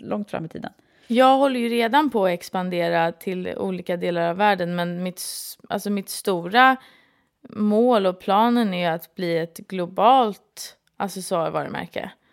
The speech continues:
Speaker 2: och finnas på, liksom, över hela världen i stora, ehm, department stores och, och sådär. Så det är ju liksom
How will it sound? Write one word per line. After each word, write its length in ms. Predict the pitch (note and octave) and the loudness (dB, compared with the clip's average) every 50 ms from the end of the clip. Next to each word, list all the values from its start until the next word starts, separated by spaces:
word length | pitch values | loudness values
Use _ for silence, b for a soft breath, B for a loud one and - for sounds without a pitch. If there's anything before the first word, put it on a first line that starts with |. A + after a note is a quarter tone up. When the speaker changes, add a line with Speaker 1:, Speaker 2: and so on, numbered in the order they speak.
| _ _ _ _ _ - | _ _ _ _ _ -8
Speaker 2:
och 140 | G3+ G3+ | -8 -6
finnas 420 | - A3 G3+ G3 F#3 F3+ F#3 - - | -4 -4 -2 -2 -2 -4 -6 -8 -12
på, 460 | _ _ - F3+ E3+ E3+ E3 E3+ F3 - _ _ _ _ _ _ _ _ | _ _ -4 -2 2 2 2 2 0 -4 _ _ _ _ _ _ _ _
liksom, 420 | F#3 F#3 - - - G3+ G3+ G3+ G#3+ | -10 -10 -8 -8 -10 -8 -8 -8 -6
över 240 | A#3 A3 F#3+ G3 | -6 -6 -6 -6
hela 220 | F#3 F#3 F3+ F3 E3+ | -6 -6 -8 -6 -4
världen 560 | F#3 G#3 A#3 B3+ B3 G#3+ G3+ - - - - | -2 0 0 0 0 -2 -4 -8 -10 -10 -10
i 80 | G3+ F#3+ | -12 -12
stora, 640 | - - - F#3+ F#3+ F#3 F#3+ - - - F#3+ F#3+ - _ _ _ _ _ _ _ _ _ _ | -14 -10 -10 -8 -8 -6 -6 -6 -6 -6 -6 -8 -12 _ _ _ _ _ _ _ _ _ _
ehm, 560 | - - G2+ G2 - - - - G#3 G3+ G3+ | -10 -8 -8 -6 -6 -8 -8 -10 -10 -10 -10
department 600 | G3+ G3+ - - F#3+ F#3 - - G3 F#3+ F#3+ F3+ | -10 -12 -10 -8 -8 -6 -6 -6 -8 -10 -10 -10
stores 560 | - - - - F#3 F3+ F#3 F#3+ F3 - - G2 | -12 -12 -10 -6 -6 -6 -6 -8 -10 -14 -12 -10
och, 300 | G2+ G#2 G3 - - - | -8 -6 -8 -8 -8 -10
och 120 | G3+ F#3+ | -12 -12
sådär. 340 | - F#3+ G3 F#3+ - - G#3 | -10 -8 -6 -6 -6 -8 -10
Så 120 | - - F#3+ | -12 -14 -14
det 180 | F#3 - A3+ | -8 -6 -6
är 220 | A#3+ B3 B3+ B3 A3+ | -4 -4 -6 -6 -6
ju 120 | G#3+ G3 | -6 -6
liksom 420 | F#3 F#3 F3+ - - F3 F3 F3 | -6 -8 -12 -10 -10 -8 -8 -8